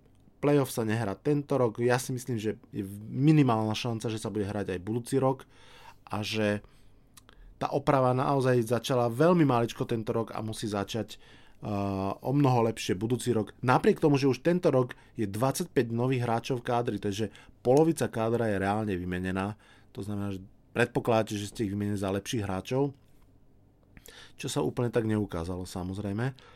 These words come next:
A tých dier je stále strašne veľa a Giants jednoducho musia trafiť dobrú free agency a vôbec teraz nemá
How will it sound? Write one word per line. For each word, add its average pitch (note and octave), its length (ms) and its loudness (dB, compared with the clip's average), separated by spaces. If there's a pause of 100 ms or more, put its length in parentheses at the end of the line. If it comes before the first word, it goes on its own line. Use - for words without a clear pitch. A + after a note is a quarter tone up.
(500)
A G2+ 80 -6 (800)
tých A2 160 0
dier A#2 240 4
je G#2 80 2
stále C3 480 -2
strašne A2 480 -2
veľa G#2+ 480 -2
a F#2+ 400 -2 (260)
Giants A2+ 400 -2
jednoducho A2 640 -2 (320)
musia D3+ 320 2
trafiť B2+ 560 0 (340)
dobrú C#3+ 300 4
free A2 240 2
agency A#2 580 0 (1040)
a A2+ 80 -6
vôbec C#3+ 380 4
teraz B2+ 260 2
nemá A#2 240 -2